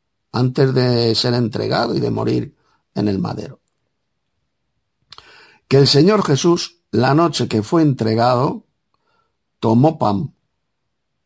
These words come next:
y habiendo dado gra-, habiendo, habiendo dado gracias a Dios,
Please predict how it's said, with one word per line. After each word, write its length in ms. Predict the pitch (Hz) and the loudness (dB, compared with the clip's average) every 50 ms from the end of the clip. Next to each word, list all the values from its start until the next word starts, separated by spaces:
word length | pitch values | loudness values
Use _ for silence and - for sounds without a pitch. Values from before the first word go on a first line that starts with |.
| - - - - - _ _ _ - | -20 -20 -20 -20 -20 _ _ _ -2
y 120 | 117 127 | 0 2
habiendo 440 | 139 147 170 208 240 247 214 208 180 | 2 4 4 4 2 2 2 2 2
dado 520 | 165 165 170 170 160 147 143 143 147 139 | 2 2 0 0 -2 -2 -2 -2 0 0
gra-, 180 | 143 156 151 - - | 0 -2 -2 -2 -2
habiendo, 520 | 113 123 135 147 156 151 147 147 - - - | 0 2 2 2 2 2 0 0 -2 -6 -4
habiendo 440 | 98 104 104 139 170 190 185 156 151 | -2 0 2 4 4 2 2 0 0
dado 340 | 139 143 147 147 139 123 117 | 0 0 0 0 0 0 0
gracias 420 | 120 131 135 139 135 131 117 101 98 | 0 0 -2 0 0 -2 -2 -2 -2
a 140 | 92 98 | -4 -4
Dios, 720 | 98 107 127 135 120 - 123 127 - - - - - - _ | -2 2 2 2 2 0 -4 -8 -10 -16 -20 -20 -20 -20 _